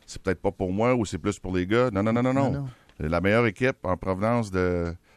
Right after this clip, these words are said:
Speaker 1: de Montréal avait cinq filles.
Speaker 2: Alors, on cherche des équipes. Ça coûte trois cents dollars, dix joueurs, minimum deux filles. On joue le quatorze octobre. On joue un contre l'autre, euh,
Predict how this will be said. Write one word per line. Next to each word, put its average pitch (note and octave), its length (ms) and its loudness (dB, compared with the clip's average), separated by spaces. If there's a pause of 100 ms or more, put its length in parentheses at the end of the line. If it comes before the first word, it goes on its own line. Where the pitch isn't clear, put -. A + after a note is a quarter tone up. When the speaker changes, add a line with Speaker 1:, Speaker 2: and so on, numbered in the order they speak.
(140)
Speaker 1:
de F2 80 2
Montréal G2+ 560 4
avait F2 180 2
cinq A2 380 -4
filles. F2 320 -8 (320)
Speaker 2:
Alors, B2 360 2 (220)
on A2+ 280 -2
cherche D#3 260 -4
des A#2+ 180 -2
équipes. A2+ 300 -6
Ça G#2 80 -8
coûte G#2+ 140 -8
trois C#3 180 -4
cents D#3 120 -6
dollars, A2 320 -4
dix C#3+ 200 -8
joueurs, B2 360 -6
minimum A2+ 340 -4
deux G2+ 140 -6
filles. B2 320 -8 (380)
On E3 200 2
joue E3+ 160 -4
le F#3+ 40 -4
quatorze B2+ 380 -2
octobre. A#2 480 -4 (420)
On D3+ 180 6
joue E3 260 0
un C#3 100 2
contre B2 260 -4
l'autre, C3+ 440 0
euh, G#2+ 380 0